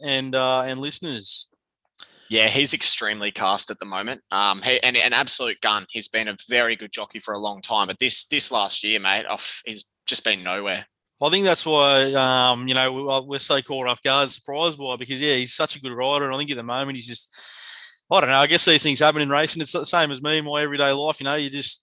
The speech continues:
Speaker 1: you have your days and you have your, your, your moments where you're not going real well, but, yeah, I think he needs a,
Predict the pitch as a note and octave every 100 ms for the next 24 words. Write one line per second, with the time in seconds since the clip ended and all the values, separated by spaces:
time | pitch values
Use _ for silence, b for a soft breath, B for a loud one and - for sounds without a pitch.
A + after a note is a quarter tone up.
0 | - E3 D#3 C#3+ C#3 D3+ C#3+ C#3 C#3 C3+
1 | C3+ C#3 C3+ C3+ C3+ C3+ C#3 C#3 C#3+ C3+
2 | C3+ C3 C3+ C#3+ C3+ C3 C#3 D3 C#3 C3
3 | - D3 C#3 C3+ C#3+ F3 C#3 C3+ B2+ C3
4 | B2 A#2